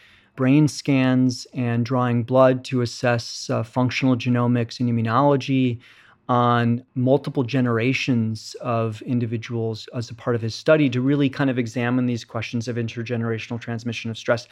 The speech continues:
and how long-lasting are these effects if you can kind of optimize the familial milieu for a developing child.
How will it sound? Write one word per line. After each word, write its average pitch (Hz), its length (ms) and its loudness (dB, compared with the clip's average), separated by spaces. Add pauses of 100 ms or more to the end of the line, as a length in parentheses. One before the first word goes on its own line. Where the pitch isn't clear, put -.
(260)
and 135 120 2
how 160 180 6
long-lasting 139 720 4
are 120 100 -2
these 113 220 -4
effects 113 400 -2
if 117 140 -10
you 123 80 -4
can 120 160 -8
kind 120 180 -6
of 117 80 -6
optimize 110 880 -4 (440)
the 117 180 -4
familial 135 640 2
milieu 123 640 0
for 117 380 -8
a 117 80 -6
developing 117 640 -8
child. 123 520 -2